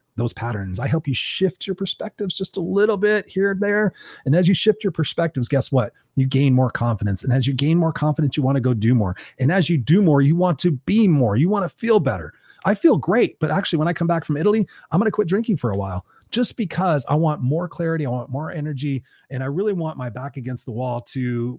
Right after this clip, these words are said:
produce these products and these programs for you so where we can all work together. Because my whole thing is about influence. How can I influence you to have a different perspective about your past, present, and your future? How can I get you to become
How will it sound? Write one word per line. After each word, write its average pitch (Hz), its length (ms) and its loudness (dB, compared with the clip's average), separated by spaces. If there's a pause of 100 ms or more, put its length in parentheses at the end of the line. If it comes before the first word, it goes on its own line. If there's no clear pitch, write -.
(120)
produce 160 320 -4
these 175 180 -6
products 147 400 -8
and 123 100 -6
these 131 160 -6
programs 117 560 -8
for 120 200 -6
you 117 180 -4 (280)
so - 140 -6
where 139 260 -2 (120)
we 170 120 -4
can 165 120 -4
all 151 160 -2
work 123 160 -6
together. 107 280 -8
Because 110 280 -6
my 151 260 -6
whole 160 280 -6
thing 143 220 -6
is 123 80 -4
about 117 240 -8
influence. 95 440 -8
How 160 140 -8
can 185 140 -8
I 165 40 -6
influence 135 500 -6
you 135 60 -4
to 123 80 -4
have 120 140 -6
a 113 60 -4
different 123 280 -6
perspective 117 420 -8
about 110 300 -6
your 117 180 -6 (220)
past, 160 300 -8
present, 143 300 -4
and 131 80 -2
your 123 100 -2
future? 110 320 -6
How 165 160 -10
can 180 140 -6
I 165 40 -4
get 147 220 -6
you 143 40 -6
to 131 60 -4
become 123 380 -4